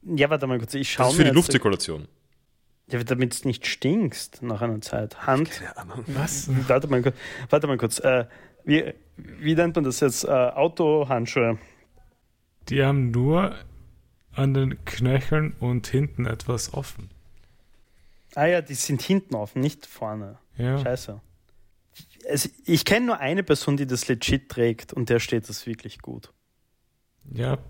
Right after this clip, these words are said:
Speaker 3: der Paul steht super.
Speaker 1: Äh, den hab ich gar
Speaker 2: So
Speaker 1: nicht
Speaker 2: ein Fallfehler.
Speaker 1: gemeint.
Speaker 3: Ich weiß,
Speaker 1: Ja.
Speaker 3: ich hab's gemerkt, sobald ich's gesagt
Speaker 2: Nein.
Speaker 3: hab.
Speaker 2: <laughs> Artikelfehler.
Speaker 1: Hm, okay. Was, was hat er f-,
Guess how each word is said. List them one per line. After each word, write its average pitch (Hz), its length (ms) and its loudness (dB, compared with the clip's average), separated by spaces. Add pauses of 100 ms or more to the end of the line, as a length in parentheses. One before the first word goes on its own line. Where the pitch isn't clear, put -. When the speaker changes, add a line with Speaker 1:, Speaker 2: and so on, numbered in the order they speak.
(120)
Speaker 3:
der 123 60 2
Paul 131 260 2
steht 127 220 -6
super. - 320 -6 (2000)
Speaker 1:
Äh, 131 120 2
den 131 380 2
hab 147 100 2
ich 135 100 -2
gar 135 100 2
Speaker 2:
So 127 60 8
Speaker 1:
nicht 120 140 6
Speaker 2:
ein 117 40 6
Fallfehler. 98 380 4
Speaker 1:
gemeint. - 140 -8 (1400)
Speaker 3:
Ich 151 220 0
weiß, 139 480 0
Speaker 1:
Ja. - 60 -6
Speaker 3:
ich 120 120 0
hab's 143 200 2
gemerkt, 131 360 0
sobald 123 380 0
ich's - 160 -4
gesagt 78 380 -6
Speaker 2:
Nein. 110 80 -10 (180)
Speaker 3:
hab. 262 440 -8 (680)
Speaker 2:
<laughs> - 0 -
Artikelfehler. 87 560 -14 (420)
Speaker 1:
Hm, 117 400 2 (540)
okay. 113 340 0 (2000)
Was, 123 240 2
was 127 220 2
hat 135 120 2
er 156 40 4
f-, - 140 -2